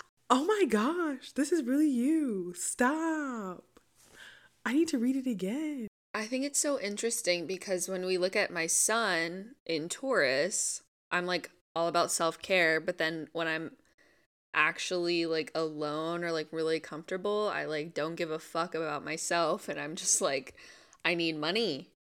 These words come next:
Speaker 2: <laughs> And I'm just so motivated by finding that security.
Speaker 1: Yeah, I mean, it, it makes sense. I mean, like, who doesn't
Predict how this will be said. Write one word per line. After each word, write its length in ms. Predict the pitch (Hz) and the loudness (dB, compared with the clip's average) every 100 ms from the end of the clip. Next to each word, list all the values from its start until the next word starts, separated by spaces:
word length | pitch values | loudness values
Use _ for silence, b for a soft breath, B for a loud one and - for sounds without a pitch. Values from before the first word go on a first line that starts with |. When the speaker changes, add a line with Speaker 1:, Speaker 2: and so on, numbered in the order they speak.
| 226 | -10
Speaker 2:
<laughs> 100 | - 233 208 | -2 0 0
And 180 | 262 - | 0 2
I'm 260 | 180 180 | 0 0
just 400 | 165 156 - - | -2 -2 -2 -2
so 800 | - - - 165 165 170 170 165 b b b b _ _ _ _ | -4 -2 0 2 4 4 4 0 b b b b _ _ _ _
motivated 720 | 170 175 175 208 156 139 156 160 | -2 2 4 4 4 0 -4 -2
by 560 | 160 151 147 147 147 - | -2 -2 -2 -4 -6 -8
finding 600 | - 156 156 156 156 156 - - | -8 -6 -4 -6 -6 -10 -8 -4
that 200 | 165 - | -4 -4
security. 800 | - - 175 180 185 143 143 - _ _ | -8 -6 -2 0 0 -2 -8 -12 _ _
Speaker 1:
Yeah, 520 | 185 175 240 185 147 165 - | -8 0 2 2 -4 -6 0
I 60 | |
mean, 360 | 202 190 185 151 - _ _ _ - | 2 2 0 -4 -12 _ _ _ -4
it, 180 | - - | -2 4
it 120 | 196 | 6
makes 260 | 214 214 | 6 2
sense. 340 | - 254 170 165 | 4 6 4 0
I 60 | |
mean, 220 | 170 175 170 | 0 0 0
like, 180 | 160 | -2
who 360 | 160 214 190 160 | 0 -2 -2 -4
doesn't 500 | 175 170 170 165 - | -2 0 0 -2 -4